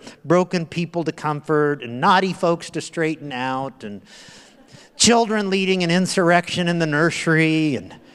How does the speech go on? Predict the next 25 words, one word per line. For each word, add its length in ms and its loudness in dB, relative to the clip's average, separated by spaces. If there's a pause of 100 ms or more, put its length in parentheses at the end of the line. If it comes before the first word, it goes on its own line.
(220)
weddings 520 2
to 100 -8
perform, 640 4
and 140 -2
funerals 560 2
to 80 -6
conduct. 600 0
Very, 480 2 (280)
very 400 2
few 220 -4
people 380 -6
appreciate 720 -6 (180)
the 140 -8
challenge 720 -6 (500)
of 140 -8
being 200 0
a 60 -4
pastor 540 0
of 180 -4
a 60 -6
church 480 -8 (340)
like 400 -6
Grace 340 -6
Church. 560 -14 (920)
And 200 -2